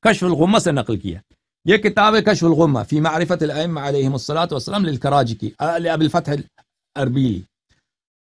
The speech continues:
اس کتاب میں ملاحظہ فرمائے، اس کتاب کے مقدمے میں، یہ جلد نمبر ایک ہے، اس کتاب سن انیس سو پچاسی میں چھپی ہے، مقدمۃ المؤلف، مؤ-، مؤلف اپنے مقدمے میں لکھتے ہیں۔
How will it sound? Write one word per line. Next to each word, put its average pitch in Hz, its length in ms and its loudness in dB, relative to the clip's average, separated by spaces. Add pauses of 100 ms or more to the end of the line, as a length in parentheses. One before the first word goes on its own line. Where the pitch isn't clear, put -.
(560)
اس 196 180 0
کتاب 208 400 2
میں 170 280 0 (140)
ملاحظہ 170 460 2
فرمائے، 165 280 0
اس - 80 0
کتاب 185 340 0
کے 175 80 -2
مقدمے 147 500 0
میں، 160 120 0
یہ 196 140 2
جلد 165 200 0
نمبر 131 220 -2
ایک 180 320 0
ہے، 220 100 4 (380)
اس 113 120 -10
کتاب 165 360 -2 (400)
سن 147 120 0
انیس 160 200 0
سو 151 100 0
پچاسی 131 380 -4
میں 151 100 -2
چھپی 185 340 -4
ہے، 214 40 0
مقدمۃ 185 600 0
المؤلف، 113 500 -2
مؤ-، 113 260 -4
مؤلف 151 420 -2
اپنے 165 200 -8
مقدمے 156 420 -4
میں 139 120 -4
لکھتے 110 220 -6
ہیں۔ 95 80 -8